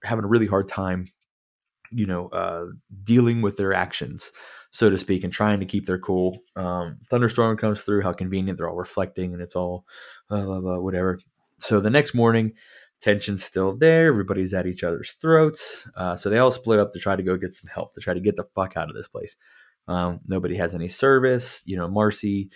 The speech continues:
goes through the woods, um, and the other two guys go towards town to try to get some help. Um, but you do, you do see in a very dramatic reveal,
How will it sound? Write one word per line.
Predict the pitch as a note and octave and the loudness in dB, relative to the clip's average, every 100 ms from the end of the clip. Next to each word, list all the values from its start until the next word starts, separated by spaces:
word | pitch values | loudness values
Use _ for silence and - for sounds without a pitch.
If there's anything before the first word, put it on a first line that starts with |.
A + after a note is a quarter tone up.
| - - _ _ | -20 -20 _ _
goes | - G2 F#2+ | 2 2 0
through | - G2 | -4 -2
the | F#2 | -2
woods, | F2 C3 D3+ C#3+ C3 A#2+ - - - | 0 4 6 4 0 -8 -8 -10 -8
um, | F2+ F2+ F2+ F2+ F2 | -6 -4 -6 -8 -8
and | F#2 | 0
the | |
other | G#2 G2+ | 2 2
two | G#2 G2+ | -2 0
guys | G2 F#2+ F#2+ F#2 | 0 2 0 0
go | G2 F#2+ F#2+ F#2+ | 0 2 2 -2
towards | F#2+ F#2+ F#2 F#2 | -4 -6 -6 -6
town | - F#2+ | -4 -4
to | F#2 | -4
try | - E2+ | -6 -6
to | |
get | E2+ - | -8 -12
some | - - | -12 -6
help. | G2 F#2+ _ _ _ | -6 -6 _ _ _
Um, | F#2 F2+ F2 E2+ - - | -8 -6 -6 -10 -16 -2
but | A2 | 0
you | G#2+ G2 | 2 0
do, | A#2+ A#2+ A#2 A2+ A2 - - - _ _ _ _ _ _ _ _ _ _ _ | 4 6 6 2 -2 -12 -20 -20 _ _ _ _ _ _ _ _ _ _ _
you | G#2+ | 0
do | A2 C3 | 6 6
see | A#2 A#2 A2 | 4 4 4
in | G2+ | 4
a | G#2+ | 4
very | C3+ A#2+ | 4 4
dramatic | A2 G#2+ G#2 G2+ G2 | 2 4 2 2 -2
reveal, | F#2+ G#2+ G#2 F2+ F2 | -4 0 4 4 2